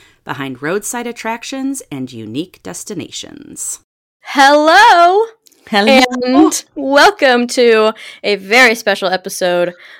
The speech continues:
Speaker 2: of Roadside. I'm Abigail.
Speaker 1: I am Janica.
Speaker 2: And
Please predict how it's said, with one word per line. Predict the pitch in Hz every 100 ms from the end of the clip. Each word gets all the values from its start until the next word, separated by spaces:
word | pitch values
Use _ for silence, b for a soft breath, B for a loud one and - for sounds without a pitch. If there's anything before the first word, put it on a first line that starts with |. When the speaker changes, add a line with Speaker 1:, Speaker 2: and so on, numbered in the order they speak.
| B _
Speaker 2:
of | - 302 262
Roadside. | 226 180 175 - - - - _ _ -
I'm | 214 180 190 202
Abigail. | 208 233 254 349 453 _ _ _ -
Speaker 1:
I | 135
am | 135 170
Janica. | 214 269 330 320 277 233 247 _ _ _ _ -
Speaker 2:
And | 320 302 302 294 294